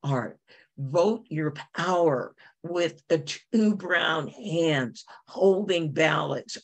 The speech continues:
over the ballot box. In South Carolina, the first year that absentee voting was available for everyone, we actually put up a billboard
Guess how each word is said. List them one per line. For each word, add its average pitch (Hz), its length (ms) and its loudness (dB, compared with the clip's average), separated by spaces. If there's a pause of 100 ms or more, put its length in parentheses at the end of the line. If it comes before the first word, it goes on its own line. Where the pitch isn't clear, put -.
over 160 320 4
the 151 140 -2
ballot 143 600 0 (160)
box. 120 600 -8 (500)
In 175 540 2 (160)
South 196 520 0 (200)
Carolina, 160 840 0
the 143 180 -8 (140)
first - 480 0
year 160 480 4
that 143 460 -2 (280)
absentee 165 1040 -2
voting 156 500 2
was 139 200 -2
available 147 880 0
for 147 200 2
everyone, 135 920 -2 (400)
we 156 420 -4
actually 156 1000 -2 (200)
put 165 280 2 (100)
up 151 420 0
a 156 80 2
billboard 143 880 0